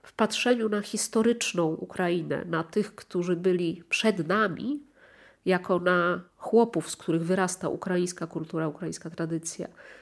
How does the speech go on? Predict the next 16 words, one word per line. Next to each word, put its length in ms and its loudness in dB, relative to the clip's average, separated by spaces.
i 80 -4
na 200 2
obcych 480 -2
innych, 420 0
którzy 420 0
narzucają 800 4
inne 380 0
języki, 720 -2
wciąż 840 2
gdzieś 840 -4
jest 360 4
wyczuwalny 760 2
do 100 2
tego 260 4
stopnia, 560 0
że 800 2